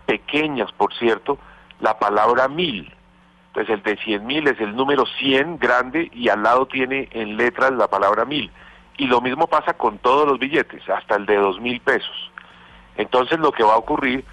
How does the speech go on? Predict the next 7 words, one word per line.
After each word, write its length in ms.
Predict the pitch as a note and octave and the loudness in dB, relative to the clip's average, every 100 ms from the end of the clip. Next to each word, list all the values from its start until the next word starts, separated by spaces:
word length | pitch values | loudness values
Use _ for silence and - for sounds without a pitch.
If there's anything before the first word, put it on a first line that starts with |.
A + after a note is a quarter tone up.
| - - - - | -20 -20 -16 -8
es 160 | A#2 | -6
que 140 | - C3 - | -4 -6 -4
simplemente 680 | C#3+ C#3 C#3+ C#3+ C3+ C#3+ - | -6 0 2 2 0 -4 0
se 100 | B2+ | -2
suprime 640 | - A#2 B2 A#2+ B2+ C#3+ - - - - - | -2 -4 -4 -4 -2 -2 -4 -12 -10 -8 -2
esa 280 | C#3+ C3 C#3+ | -2 0 0
palabra, 520 | C#3 C3 G#2 F2+ | 2 2 2 -2